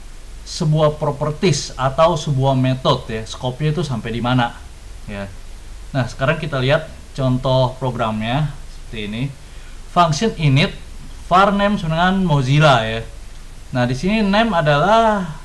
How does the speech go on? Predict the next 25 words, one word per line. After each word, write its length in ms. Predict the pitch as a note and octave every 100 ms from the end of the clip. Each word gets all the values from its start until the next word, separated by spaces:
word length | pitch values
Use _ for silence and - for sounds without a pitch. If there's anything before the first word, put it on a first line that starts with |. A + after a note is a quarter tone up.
| - C#3
lokal 320 | D3 D#3 D3
variabel 640 | D3+ D3+ C#3+ D3 G3+ F#3+
yang 80 | D#3
dibuat 480 | C3+ A#2+ C#3+ F3 D3+
dengan 320 | B2+ C3 C3+
init. 320 | F3+ F3 C3+ - - - - - - - - - - - - - - - - - -
Lalu 240 | B2 D#3 F#3+
setelah 240 | - D#3
itu 240 | C#3+ F#3 F#3+
function 560 | - D3 C3+ F3+ G3
display 320 | D3+ - D3+ B2+
name, 240 | C3 F3+ - - - - - - - - - - -
ya, 240 | G#2+ G#2 G#2+
bisa 240 | B2+ C#3
dibaca 320 | C3 B2 C3
sini. 400 | D3+ C#3 B2+ D3+ - - - - - -
Display 480 | E3+ D3+ - F3 F3
name 240 | G#3 G#3
adalah 400 | D#3 D3 E3 F#3+ F3+
inner 320 | E3 E3 D#3
function 640 | D3+ E3+ D3+ D3+ C#3+ E3+
yang 240 | C#3+ C#3+ D3+
mana 480 | C#3 C#3+ F3 - - - D3+
membentuk 560 | C#3+ C3+ C#3 C#3+ F3+ -
closure, 640 | G#3+ A#3 - A3 D#3 A2+